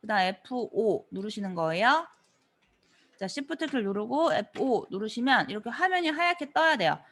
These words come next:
여기 도형 같은 게 있으시면 그룹화 안 된 겁니다. 그다음 여기서 한번 누르시면 이렇게 나오죠. 애니메이션이. 또 한번 누르시면 이렇게 애니메이션 뜨는 거 보이시죠? 자, 여기서 엔-,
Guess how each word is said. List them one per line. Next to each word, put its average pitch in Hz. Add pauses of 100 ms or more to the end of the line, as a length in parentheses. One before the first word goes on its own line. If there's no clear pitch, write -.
(200)
여기 262
도형 294
같은 349
게 269
있으시면 240
그룹화 247
안 180
된 262
겁니다. 240 (540)
그다음 226
여기서 226
한번 294
누르시면 226
이렇게 196
나오죠. 180 (260)
애니메이션이. 165 (460)
또 240
한번 247
누르시면 247 (240)
이렇게 185 (640)
애니메이션 208
뜨는 269
거 233
보이시죠? 233 (480)
자, -
여기서 202
엔-, 202